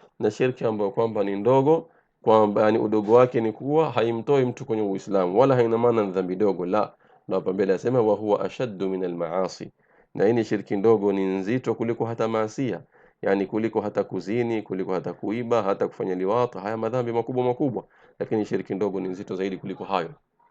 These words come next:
Kwa hivyo imeitwa asghar si kwa sababu eti ya kuonesha kwa kuwa haina dhambi kubwa, la,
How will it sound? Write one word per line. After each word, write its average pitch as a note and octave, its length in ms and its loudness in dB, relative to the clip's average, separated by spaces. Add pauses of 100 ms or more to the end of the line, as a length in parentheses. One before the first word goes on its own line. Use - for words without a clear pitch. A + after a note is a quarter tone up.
(340)
Kwa A2 120 4
hivyo E2+ 240 0 (300)
imeitwa A2+ 540 4
asghar A2+ 460 2
si D3+ 160 -4
kwa C3+ 120 2
sababu B2 360 6
eti A#2+ 240 0
ya G#2 60 2
kuonesha A2 440 0
kwa G2+ 120 -4
kuwa G#2 180 0
haina G2+ 240 2
dhambi F#2+ 260 0
kubwa, G2+ 280 -2
la, A2+ 260 0